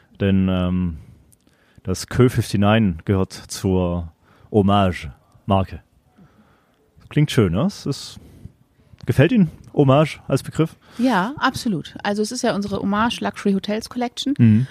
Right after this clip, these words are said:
Speaker 2: worunter mehrere Hotels fallen, unter anderem auch das Kö fifty-nine. Und ich, äh, find's eine ganz, ganz tolle Marke. Es sind tolle Hotels, die in dieser Marke inkludiert sind. Wir haben ja unter anderem auch Nassauer Hof oder Parkhotel
Speaker 1: Mhm.
Speaker 2: Bremen. In Kitzbühel haben wir ein ganz tolles Hotel aufgemacht. Sylt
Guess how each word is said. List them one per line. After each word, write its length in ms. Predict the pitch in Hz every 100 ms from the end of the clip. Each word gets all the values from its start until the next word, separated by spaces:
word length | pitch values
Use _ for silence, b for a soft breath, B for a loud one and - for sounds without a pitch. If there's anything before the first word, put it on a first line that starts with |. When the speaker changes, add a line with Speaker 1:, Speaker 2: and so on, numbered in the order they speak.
| B B
Speaker 2:
worunter 320 | 202 202 208
mehrere 400 | 202 214 208 196
Hotels 400 | 196 214 214 233
fallen, 260 | - 226 220
unter 220 | 190 -
anderem 320 | 196 202 196
auch 100 | 185
das 180 | - 185
Kö 140 | 208
fifty-nine. 540 | 196 190 - 196 190 202
Und 80 | 202
ich, 180 | - - B B B B -
äh, 280 | 185 190
find's 240 | 185 254 -
eine 160 | 208
ganz, 180 | 196 233
ganz 100 | 240
tolle 240 | - 214 190
Marke. 360 | 180 226 240
Es 140 | 220 208
sind 180 | 196 -
tolle 280 | 220 220
Hotels, 480 | 202 190 214 240 -
die 100 | 208
in 100 | 196
dieser 220 | 202 202 190
Marke 480 | 180 202 - 220
inkludiert 520 | 202 190 175 202 220 -
sind. 280 | 214 220 - B B
Wir 180 | 220 208
haben 80 | 202
ja 60 |
unter 200 | 196 185
anderem 320 | - 202 196
auch 300 | - 185 185 - B B -
Nassauer 460 | 196 196 202 190
Hof 280 | 196 214 208
oder 140 | 208 208
Parkhotel 480 | 214 208 - 220
Speaker 1:
Mhm. 60 | 214
Speaker 2:
Bremen. 400 | 202 208 202 202
In 120 | 202
Kitzbühel 440 | - 233 - 208 202
haben 80 |
wir 80 | 208
ein 60 | 196
ganz 220 | 196 208
tolles 400 | - 196 196 -
Hotel 240 | - 208
aufgemacht. 580 | 196 190 - 190 196 -
Sylt 520 | 180 175 214 226 226